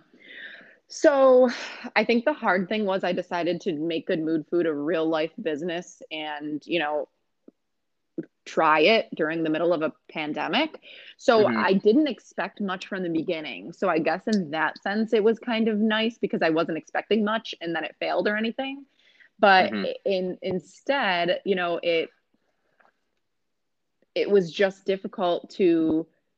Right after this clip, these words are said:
Speaker 1: um, get my product out there. I think, you know, had I opened Good Mood Food and started this business not in the middle of a global pandemic, there maybe would have been a higher chance for revenue.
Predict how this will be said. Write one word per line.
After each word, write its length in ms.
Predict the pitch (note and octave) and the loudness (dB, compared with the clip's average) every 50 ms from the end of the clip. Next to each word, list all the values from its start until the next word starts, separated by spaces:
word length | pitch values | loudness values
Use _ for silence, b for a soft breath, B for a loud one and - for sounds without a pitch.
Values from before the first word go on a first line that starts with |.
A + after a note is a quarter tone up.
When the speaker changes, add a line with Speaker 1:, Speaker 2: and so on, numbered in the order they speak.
| _ _ _ _ _ _ - | _ _ _ _ _ _ -6
Speaker 1:
um, 680 | F3+ F3+ E3+ D#3+ D#3+ D3+ D3+ D3+ D3+ D3+ D3 D3+ E3 - _ _ _ _ _ _ _ _ _ _ _ _ _ _ _ _ _ _ _ _ _ _ _ _ _ - D#3+ | -4 -4 -2 -2 -2 -4 -4 -4 -6 -8 -8 -8 -10 -12 _ _ _ _ _ _ _ _ _ _ _ _ _ _ _ _ _ _ _ _ _ _ _ _ _ -6 0
get 180 | - G3 - - | 2 2 2 2
my 180 | F#3+ F3 E3+ - _ _ _ | -2 -4 -4 -6 _ _ _
product 440 | - A3+ F#3 F3+ F3 E3 E3 - - | 2 4 4 6 6 4 2 0 0
out 240 | D3 E3 F3+ F3 - | 0 0 0 -2 -4
there. 200 | C3+ C3 B2+ B2+ | -4 -2 -2 -2
I 80 | F3+ F#3+ | -2 -4
think, 240 | - F#3 F3+ F3 - _ | -4 -6 -6 -6 -8 _
you 120 | - F3 F#3 | -6 -4 -4
know, 160 | F3+ E3+ F3 | -4 -6 -8
had 340 | F3+ F3+ G3 F3+ E3+ F3 F3+ | -8 -6 -4 -2 0 0 0
I 380 | D#3 E3 E3 D#3+ D#3+ D#3 - - | 0 0 0 0 -2 -4 -6 -4
opened 600 | D#3 E3 F3 E3+ - F3+ E3 E3 D#3+ D#3+ D3 - | -2 -2 -2 -2 -4 -4 -4 -4 -6 -6 -8 -2
Good 140 | - F3+ E3 | -2 0 0
Mood 240 | D#3 D#3 E3+ E3 D#3 | 0 0 0 -2 -2
Food 280 | - E3+ E3 D#3+ D#3+ D#3 | -2 0 0 2 0 0
and 160 | D#3 D#3 D#3 | -2 -4 -6
started 360 | D#3 - F3 E3 E3 E3 D#3 | -6 -4 -2 0 0 0 0
this 160 | C#3+ D#3 D3+ - | 0 -2 -4 -2
business 720 | _ E3+ E3+ D#3 D#3+ E3 D#3+ D#3+ E3 - _ _ _ _ _ - - - | _ -2 -2 -2 -4 -8 -12 -12 -14 -16 _ _ _ _ _ -20 -18 -14
not 320 | - - D3 D#3+ F#3 C#3 | -6 -2 0 2 2 0
in 60 | - E3 | -2 -4
the 60 | D#3 | -2
middle 200 | D#3+ D#3+ D3+ D3+ | -2 0 0 0
of 80 | D3 | 0
a 60 | - D#3 | 0 0
global 240 | D#3 D#3+ D3 D3+ | 0 0 -2 -2
pandemic, 540 | - - E3+ D#3+ D3+ D#3+ D#3 D#3 D#3+ D#3 - B B B B B | -4 -4 -4 -2 -2 -2 -2 -2 -4 -6 -8 B B B B B
there 120 | - G#3 G3 | 2 4 4
maybe 360 | F#3+ F#3 G3 A3 F#3+ G#3 G3 | 6 6 6 6 6 4 4
would 220 | F3+ E3+ F#3 F#3 | 4 4 4 4
have 240 | G3+ G#3 F#3 F3+ F3+ | 2 0 -2 -2 -2
been 240 | F3+ F#3 F#3 F#3 F3 - | 0 0 0 -2 -2 -2
a 100 | E3 E3 | -4 -4
higher 380 | F3 - E3+ E3 F3 E3 E3 E3 | -4 -4 -2 -2 0 0 0 -2
chance 380 | - - F3+ E3 E3 F3+ F3 | -4 -6 -8 -8 -8 -10 -6
for 140 | - F#3 D#3 | -4 -4 -2
revenue. 480 | D3+ D#3+ E3 D3 D#3 C#3 A2+ G2 - | 0 0 -2 -2 -4 -8 -10 -12 -14